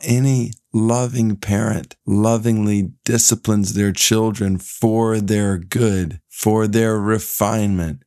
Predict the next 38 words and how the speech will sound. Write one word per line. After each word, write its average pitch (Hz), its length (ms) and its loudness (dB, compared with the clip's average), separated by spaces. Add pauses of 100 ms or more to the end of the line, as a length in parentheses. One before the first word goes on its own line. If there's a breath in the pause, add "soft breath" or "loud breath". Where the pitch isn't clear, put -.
for 113 400 0
their 110 240 0
joy, 95 920 0 (280)
not 104 320 0 (360)
because 107 680 0 (140)
they 101 220 4
wish 113 460 0 (100)
their 107 180 2
children 104 540 0
ill, 120 380 0
but 98 180 -10
because 107 400 -2
they 113 160 2
wish 117 380 -2
their 120 160 -2
children 120 580 0
good 123 420 0
and 104 80 -2
they 104 80 0
want 107 360 0
the 117 80 -2
best 120 420 -2
for 120 100 -2
their 117 140 0
children. 123 440 -2
So 110 280 2
they 107 240 -2 (120)
discipline 120 680 0
to 117 240 0 (240 loud breath)
teach 135 420 0
them 95 360 0 (120)
to 117 120 2
walk 107 600 -2
in 113 240 2
ways 101 360 0
that 110 120 -2
are 110 100 0
good 101 640 -2